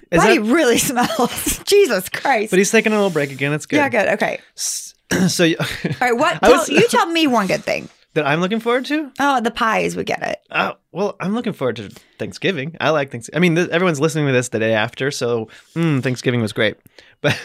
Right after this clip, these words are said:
Speaker 2: Are you gonna do Black Friday? Like, do you shop?
Speaker 1: No, that's too stressful for me.
Speaker 2: Oh, me too. I
Speaker 1: Yeah,
Speaker 2: can't
Speaker 1: I
Speaker 2: do
Speaker 1: can't,
Speaker 2: it.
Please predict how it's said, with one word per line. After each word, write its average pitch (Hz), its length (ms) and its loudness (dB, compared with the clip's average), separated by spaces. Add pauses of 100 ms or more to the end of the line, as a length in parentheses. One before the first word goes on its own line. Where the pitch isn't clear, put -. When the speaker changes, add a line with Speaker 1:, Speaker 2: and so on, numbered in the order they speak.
(260)
Speaker 2:
Are 302 100 2
you 320 140 4
gonna 330 180 2
do 285 160 -2
Black 277 260 0
Friday? 285 500 2
Like, 285 180 -2
do 247 100 -2
you 254 80 4
shop? 240 420 0 (180)
Speaker 1:
No, 120 420 -2 (200)
that's 156 220 -6
too 196 140 -4
stressful 131 380 -4
for - 120 -14
me. 101 300 -8 (200)
Speaker 2:
Oh, 190 160 0 (200)
me 190 120 -2
too. 190 220 -2
I 175 160 0
Speaker 1:
Yeah, 110 120 0
Speaker 2:
can't - 120 -2
Speaker 1:
I - 20 -2
Speaker 2:
do 175 120 0
Speaker 1:
can't, - 180 2
Speaker 2:
it. - 40 -10